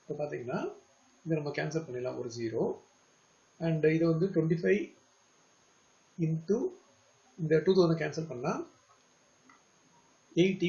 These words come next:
வரும். அப்ப டோட்டலா எயிட்டி into ten.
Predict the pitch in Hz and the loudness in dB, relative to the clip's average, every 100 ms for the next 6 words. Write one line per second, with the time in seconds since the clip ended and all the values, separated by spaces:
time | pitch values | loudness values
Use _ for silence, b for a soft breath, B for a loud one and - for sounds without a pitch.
0 | 151 110 - _ _ _ _ _ _ _ | 0 -2 -6 _ _ _ _ _ _ _
1 | _ _ _ _ - - 165 202 156 147 | _ _ _ _ -16 -2 2 2 4 2
2 | 165 - 151 180 165 233 330 - _ _ | 2 0 0 0 0 -2 -4 -6 _ _
3 | - 160 165 220 208 151 | -4 -2 0 -2 -2 -2